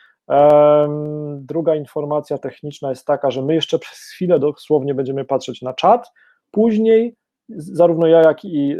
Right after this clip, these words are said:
nasz gość, prelegent, skupimy się na prezentacji i jeżeli się pojawią pytania, to później te pytania wszy-, na, na te kluczowe pytania, na wszystkie pytania,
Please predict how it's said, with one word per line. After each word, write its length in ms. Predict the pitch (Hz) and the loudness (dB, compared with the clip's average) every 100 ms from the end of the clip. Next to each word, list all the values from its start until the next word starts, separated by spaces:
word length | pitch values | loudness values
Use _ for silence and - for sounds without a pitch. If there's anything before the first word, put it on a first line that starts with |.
| 147 | -4
nasz 240 | 151 131 | -2 -2
gość, 380 | 123 143 170 - | 0 2 2 0
prelegent, 520 | 165 147 147 160 151 - | -2 0 2 0 -4 -18
skupimy 460 | 170 - 151 170 156 | -18 -12 -8 -6 -6
się 100 | 151 | -6
na 120 | 143 | -8
prezentacji 840 | 139 131 131 151 170 - 202 196 175 | -6 -8 -4 0 0 -2 -8 -6 -2
i 40 | |
jeżeli 300 | 165 160 160 | -2 -2 -6
się 140 | 165 | -6
pojawią 420 | 151 160 156 147 127 | 0 2 2 0 -4
pytania, 500 | 139 165 185 196 196 _ _ | -2 0 0 -2 -6 _ _
to 100 | - | -6
później 480 | 147 175 165 165 156 | -4 -4 -2 -2 -2
te 120 | 147 | -4
pytania 380 | 131 143 147 143 | -6 -4 -4 -4
wszy-, 240 | - - 165 - | -10 -14 -14 -10
na, 280 | 160 147 185 | -6 -4 -4
na 140 | 151 | -6
te 120 | 147 | -6
kluczowe 360 | - 143 160 156 | -8 -4 -2 -2
pytania, 320 | 143 151 143 | -2 -2 -2
na 80 | 143 | -8
wszystkie 260 | 135 - | -10 -12
pytania, 420 | 139 147 143 143 | -8 -4 -2 -2